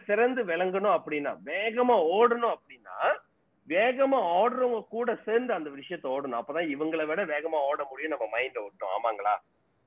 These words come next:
ஓகே, அந்த ஒரு விஷயத்த வந்து நீங்க பயிற்சி எடுத்துக்கிறதுக்கு உண்டான ஒரு complete e-tuition system. Okay, so இந்த ஒரு பாட்டுல வந்து எல்லா மாணவர்களுக்கும் நான் ஒரு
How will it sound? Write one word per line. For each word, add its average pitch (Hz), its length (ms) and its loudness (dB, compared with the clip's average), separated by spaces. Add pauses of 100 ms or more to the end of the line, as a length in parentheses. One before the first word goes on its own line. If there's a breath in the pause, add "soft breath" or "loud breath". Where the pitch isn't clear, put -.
(120)
ஓகே, 202 240 4
அந்த 190 320 4
ஒரு 175 140 4
விஷயத்த 151 340 0
வந்து 123 540 2 (420)
நீங்க 160 380 4
பயிற்சி 156 400 0
எடுத்துக்கிறதுக்கு 120 640 -8
உண்டான 117 600 4 (360 loud breath)
ஒரு 123 300 2
complete 220 640 2
e-tuition 139 580 -2
system. - 380 -18 (420)
Okay, 143 320 2 (260 loud breath)
so 131 380 4
இந்த 143 180 4
ஒரு 147 200 6
பாட்டுல 180 220 4
வந்து 151 440 0
எல்லா 240 380 4
மாணவர்களுக்கும் 170 720 0
நான் 127 140 -6
ஒரு 113 140 -10